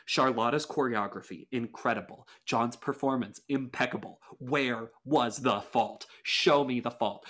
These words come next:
The judges raved about it and did not give it tens. It's a crime. A crime. So now it's your turn to just say, "It was fine."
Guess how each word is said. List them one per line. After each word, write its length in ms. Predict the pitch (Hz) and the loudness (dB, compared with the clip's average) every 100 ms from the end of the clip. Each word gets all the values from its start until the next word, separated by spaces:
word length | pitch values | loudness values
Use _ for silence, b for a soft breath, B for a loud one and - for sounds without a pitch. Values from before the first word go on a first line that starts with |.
| B | B
The 100 | 156 | 0
judges 500 | - - 156 147 110 - - | 2 2 4 2 0 -4 -4
raved 500 | 123 131 123 120 131 | 2 6 6 4 2
about 320 | 120 101 98 | 2 0 -2
it 120 | - - | -8 -4
and 220 | 127 117 | -4 -2
did 200 | 147 135 | 2 4
not 300 | 131 117 135 | 4 2 0
give 200 | 131 120 | -2 -2
it 140 | 123 - - | -6 -10 -4
tens. 500 | - 120 117 123 - B _ _ _ _ _ _ _ | 2 2 0 -8 -14 B _ _ _ _ _ _ _
It's 180 | - - | -4 -4
a 40 | |
crime. 720 | 107 - - 117 104 101 113 - _ _ | -4 -4 2 2 2 -4 -16 -20 _ _
A 280 | 135 110 113 _ | 0 0 -4 _
crime. 920 | - - 127 120 143 120 110 80 71 71 - _ _ b _ _ _ _ _ _ _ _ _ B B B 85 | -8 0 4 8 8 8 4 -2 -14 -16 -18 _ _ b _ _ _ _ _ _ _ _ _ B B B -4
So 160 | - | -2
now 280 | 123 123 120 | 2 2 2
it's 120 | 123 | -2
your 220 | 107 131 | -2 0
turn 220 | 131 127 120 | 2 2 0
to 80 | |
just 220 | 110 135 - | 0 -2 0
say, 300 | 123 135 - _ _ - _ _ _ _ _ | 0 -2 -6 _ _ -20 _ _ _ _ _
"It 140 | - 190 | 2 2
was 200 | 240 - | 0 -6
fine." 600 | - - - - - | -10 -10 -12 -14 -14